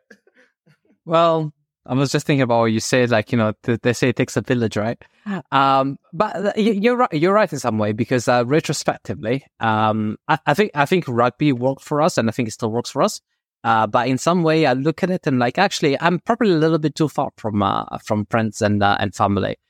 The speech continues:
And retrospectively, I'll probably move maybe, like, thirty to forty-five minutes, a little bit closer. Um, but at the same time, I'm not shy of, um, of driving. Um, and, uh, I mean, I've done it before that. You invited me to a house party and I drove all the way to yours, two,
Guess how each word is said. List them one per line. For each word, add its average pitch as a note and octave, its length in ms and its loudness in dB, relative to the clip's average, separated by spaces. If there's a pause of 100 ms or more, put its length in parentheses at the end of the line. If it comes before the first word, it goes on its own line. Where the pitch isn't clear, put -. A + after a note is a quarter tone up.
(240)
And A#2 340 2
retrospectively, C3+ 680 0
I'll G#2+ 60 2
probably A#2+ 320 0
move A#2+ 320 -2
maybe, A#2+ 240 0
like, A2+ 200 0 (440)
thirty D3 680 0
to C3 100 -6
forty-five C3 480 0
minutes, C3 220 0
a C3 40 -4
little C3 160 2
bit B2+ 120 -2
closer. C3+ 320 0 (680)
Um, A2+ 560 0 (100)
but D3+ 180 2
at D#3 80 2
the D#3 60 4
same G3+ 260 0
time, A#2+ 440 0
I'm B2 180 0
not C3+ 180 0
shy A#2+ 380 0
of, A2+ 160 -4
um, A2 400 0 (280)
of G#2+ 140 -6
driving. G#2+ 400 0 (160)
Um, G2+ 500 0
and, G#2+ 360 0
uh, G#2+ 240 2 (180)
I B2+ 80 0
mean, C3 160 2
I've G#2+ 100 0
done C#3 140 2
it A2+ 80 -2
before B2 200 -2
that. G2 120 -2
You A2+ 160 2
invited A2 300 0
me G#2 80 -2
to G#2 120 -4
a - 40 -4
house B2 220 0
party G2+ 340 -4
and A2 140 -2
I G#2+ 40 -2
drove A2 380 -2
all B2+ 140 -4
the A#2+ 60 -2
way A#2 120 -2
to A#2+ 120 -8
yours, B2+ 300 0
two, C3+ 300 0